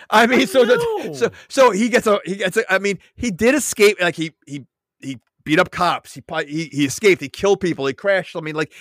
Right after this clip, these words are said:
Speaker 1: he did commit crimes, you know, so, like, h-, does he get away with it?
Speaker 2: I would hope he's on
Speaker 1: 'Cause
Speaker 2: probation or something. There has to
Speaker 1: <laughs>
Speaker 2: be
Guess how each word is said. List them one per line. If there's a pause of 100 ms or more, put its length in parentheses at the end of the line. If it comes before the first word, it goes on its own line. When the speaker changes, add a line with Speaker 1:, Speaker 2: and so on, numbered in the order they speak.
(100)
Speaker 1:
he
did
commit
crimes, (340)
you
know,
so,
like, (480)
h-, (240)
does
he
get
away
with
it? (560)
Speaker 2:
I
would
hope
he's
on
Speaker 1:
'Cause
Speaker 2:
probation
or
something.
There
has
to
Speaker 1:
<laughs>
Speaker 2:
be